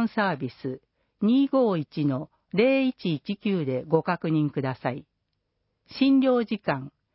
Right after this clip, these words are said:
十八時から二十二時。深夜診療、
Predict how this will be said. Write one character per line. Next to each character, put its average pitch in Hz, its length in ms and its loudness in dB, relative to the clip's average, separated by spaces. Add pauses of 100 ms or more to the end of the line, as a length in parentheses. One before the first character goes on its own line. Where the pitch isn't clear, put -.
(160)
十 240 280 2
八 240 300 -2
時 175 120 -4
か 135 160 -6
ら 131 220 -8
二 214 260 2
十 156 220 -2
二 131 180 0
時。 123 220 -18 (1200)
深 285 220 4
夜 285 140 2
診 220 320 0
療、 135 360 -4